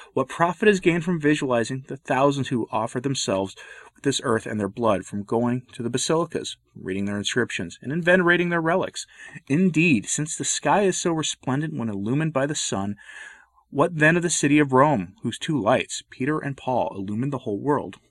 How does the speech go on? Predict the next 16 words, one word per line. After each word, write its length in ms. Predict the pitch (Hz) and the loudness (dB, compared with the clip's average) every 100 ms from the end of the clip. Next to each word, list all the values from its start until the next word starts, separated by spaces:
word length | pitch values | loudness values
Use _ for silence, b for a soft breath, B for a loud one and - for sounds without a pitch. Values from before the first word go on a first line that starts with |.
| _ b b b | _ b b b
As 160 | 135 131 | -4 0
Saint 240 | 196 196 | 2 2
John 160 | 190 165 | 2 2
Chrysostom 600 | 143 127 143 139 117 92 | 0 4 4 4 0 -4
often 360 | 107 - 113 | -6 -6 -8
said, 360 | 98 127 104 - _ _ _ _ _ _ - | -4 -4 -4 -8 _ _ _ _ _ _ -2
"Who 120 | 147 | 2
except 400 | 175 - 170 156 | 4 4 2 2
one 220 | 120 117 147 | 2 0 0
on 80 | 143 | -2
fire 260 | - 127 | 0 0
with 120 | 135 | 0
the 80 | 123 | -4
most 260 | 104 101 - | -6 -8 -12
intense 540 | - 101 - - 170 - | -8 -8 -8 -6 -6 -4
devotion 540 | 131 117 107 - 110 | -2 0 0 -2 -4